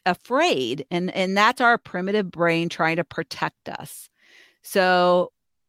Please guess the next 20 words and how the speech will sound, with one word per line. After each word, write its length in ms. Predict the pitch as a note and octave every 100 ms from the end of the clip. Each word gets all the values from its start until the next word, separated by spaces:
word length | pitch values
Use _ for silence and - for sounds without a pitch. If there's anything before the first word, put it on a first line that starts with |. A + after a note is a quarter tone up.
| _ _ _ _ _
we 240 | F#3 G#3
see 160 | G#3+ F4
predators 680 | - G#3 C4 D#4 A#3+ F#3+ G3+
all 220 | G3 A3
around, 340 | G#3+ A#3 D#4 B3+
but 120 | G#3+
there's 180 | G#3 G3+
no 180 | B3
predators 640 | C4+ B3+ E4 G4 E4 A#3+ F#3
anymore 720 | E3+ D#3+ D#3 C#3+ G2 E2 - F3
in 80 |
our 160 | E3+ E3
lives. 640 | D3+ G#2 D2+ A#1+ - - -
<laughs> 40 | _ _ -
We 120 | C#4+
don't 180 | E4 D4+
have 220 | C4+ -
predators, 500 | - A3 F3+ E3+ F3
really. 440 | E3+ C#3 F2 D3+ F#3 - - - - _ _
But 220 | - G#3+